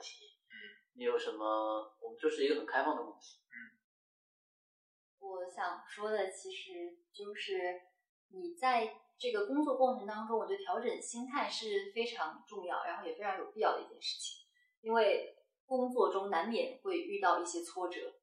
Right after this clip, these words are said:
Speaker 3: 你就把它想象成一个上天就是磨练你的一个挑战，
Speaker 2: <laughs>
Speaker 3: 就是你一旦闯过去了，
Speaker 2: 嗯。
Speaker 3: 你下一步就肯定会升级。你就这样告诉自己，你要相信在公司里面你是有非常多的后盾的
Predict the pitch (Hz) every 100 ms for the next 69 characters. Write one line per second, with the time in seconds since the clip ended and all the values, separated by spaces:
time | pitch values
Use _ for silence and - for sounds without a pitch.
0 | _ 220 302 269 247 214 - 233 220 -
1 | 175 170 - _ _ _ 370 - 196 175
2 | - 285 208 - 226 220 220 - _ _
3 | _ _ - 240 226 202 196 262 349 247
4 | 190 359 - 427 370 349 247 240 - -
5 | 339 339 247 240 381 370 - - - 285
6 | 294 233 185 - 233 - 311 240 233 277
7 | 285 311 262 240 247 247 - 302 - _
8 | _ 233 285 349 294 254 240 - 403 -
9 | - - - 190 - 311 330 254 180 170
10 | - - - - 302 302 320 320 285 175
11 | 170 202 202 226 196 190 185 - 349 359
12 | 494 -